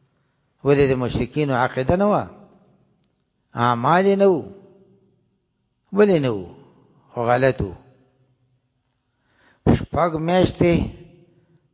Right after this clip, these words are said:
ریاضت ول الله ورکو، خو هغه اختیاري وو.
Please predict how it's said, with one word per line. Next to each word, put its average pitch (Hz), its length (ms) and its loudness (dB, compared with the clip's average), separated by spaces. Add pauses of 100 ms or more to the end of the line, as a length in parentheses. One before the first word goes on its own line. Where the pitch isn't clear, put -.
ریاضت 127 680 2
ول 151 140 -2
الله 139 340 0
ورکو، 180 440 0 (880)
خو - 160 -16
هغه 135 180 2 (120)
اختیاري 151 500 0
وو. 131 280 -2